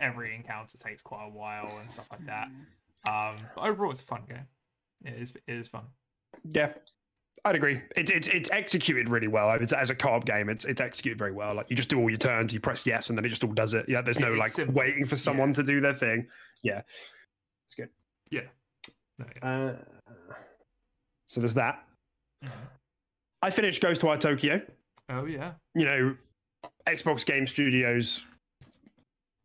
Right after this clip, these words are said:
Speaker 2: Ghostwire Tokyo. <laughs>
Speaker 1: Mm-hmm.
Speaker 2: That's good. I enjoyed it.
Speaker 1: Yeah.
Speaker 2: Uh, like I said last week, um, technically really disappointing, especially as it's been a year since release. I don't know what's going on there. Um,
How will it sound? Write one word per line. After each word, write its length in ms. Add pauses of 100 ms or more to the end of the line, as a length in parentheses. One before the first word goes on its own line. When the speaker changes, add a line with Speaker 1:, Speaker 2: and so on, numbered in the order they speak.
(380)
Speaker 2:
Ghostwire 320
Tokyo. 520 (520)
<laughs> 80 (500)
Speaker 1:
Mm-hmm. 240 (1300)
Speaker 2:
That's 140
good. 240 (260)
I 40
enjoyed 240
it. 200 (380)
Speaker 1:
Yeah. 260
Speaker 2:
Uh, 60
like 80
I 40
said 140
last 200
week, 340 (140)
um, 600 (1120)
technically 440
really 220
disappointing, 800 (180)
especially 480
as 80
it's 100
been 140
a 60
year 240
since 260
release. 280
I 20
don't 140
know 120
what's 260
going 260
on 120
there. 280 (580)
Um, 460